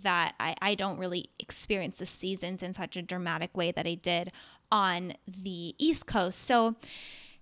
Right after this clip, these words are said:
if you can relate to that in any sort of way, or you just wanna experience, like, a more dramatic season shift, I would really recommend going on a bit of a day trip. So I know in Southern California,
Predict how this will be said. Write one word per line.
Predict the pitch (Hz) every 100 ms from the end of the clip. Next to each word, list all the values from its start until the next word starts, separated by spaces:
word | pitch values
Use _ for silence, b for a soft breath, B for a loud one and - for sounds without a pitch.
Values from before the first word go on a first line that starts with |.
| B
if | 359 381 359
you | 339
can | - 285
relate | 240 202 202 -
to | -
that | 208 190
in | 196
any | 202 202
sort | - 190
of | 190
way, | 185 190 190 -
or | 254 240 214 202 202
you | 190 196
just | - -
wanna | 190 180 165
experience, | - - - 196 175 180 185
like, | 196
a | 185
more | 190 185 185 180 175 170 156
dramatic | - 185 170 165 156 - -
season | - - 208 202 262 311
shift, | 294 - 349 392 - - _ _ _ - - - -
I | 262
would | 294 262
really | 254 254
recommend | 226 208 226 208 202 202 208 - 196
going | 208 202 202 196
on | 196 190 190
a | 190
bit | 196 180
of | 196
a | 196
day | - 175 196
trip. | - - -
So | - 190 185 -
I | 208
know | 208 202
in | 196
Southern | 202 190
California, | 190 202 190 - 254 262 254